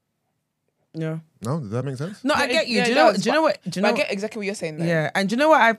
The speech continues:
Speaker 1: maybe it's 'cause I'm basing it on films, yeah. You know when you see in a film, like, someone has, like, amnesia and they, they have this mental block 'cause they can't remember a certain thing,
Speaker 3: Yeah.
Speaker 1: and, like, life just do-, can't piece together, even though, like,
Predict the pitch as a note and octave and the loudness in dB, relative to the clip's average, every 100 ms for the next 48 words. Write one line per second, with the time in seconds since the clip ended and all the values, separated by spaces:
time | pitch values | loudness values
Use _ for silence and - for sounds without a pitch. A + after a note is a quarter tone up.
0 | - F3 A#3 C4 G#3 F#3 E3+ D#3+ E3+ - | -2 -2 0 0 -2 0 0 0 -2 -2
1 | D3+ D3 - D#3+ D#3 C3+ B2 A#2+ - - | -4 -4 -4 -4 -4 -6 -8 -10 -16 -4
2 | G#3 D#4+ F4 C#4 A#3+ A3 G3+ G3 F3 D3 | 0 0 0 0 0 0 0 0 0 0
3 | - E3 D#3+ D#3 D#3 C#3+ D3+ D#3 D#3+ C#3 | 0 0 2 2 0 0 0 0 0 -2
4 | C#3 C#3 C#3+ - D3+ F3 D#3+ D#3+ D#3 D#3 | -2 -2 -2 -2 -2 -2 -2 -2 -2 -2
5 | C#3+ D#3+ - C#3+ C3+ - F3 D3 D#3 D3+ | -4 -2 -2 -4 -6 0 0 2 -2 -2
6 | C#3 - - C#3+ C#3 F3 F3+ E3 D3+ - | -4 -6 -4 -4 -4 -4 -2 -2 -4 -12
7 | - _ E3 E3+ D#3+ C#3+ - - _ _ | -20 _ 0 2 2 -2 -8 -20 _ _
8 | _ _ - E3+ G3 G3+ - F3+ - F#3 | _ _ 0 4 4 2 -2 -4 0 0
9 | - - F#3+ - - F#3 D#3+ D#3 F3 E3+ | 0 4 4 2 -2 -4 -4 -4 -2 -2
10 | C#3 C3 - _ _ _ G3+ F#3+ F3+ E3 | -4 -10 -14 _ _ _ -4 0 2 6
11 | F3+ D#3+ D3+ - - | 6 6 2 0 -8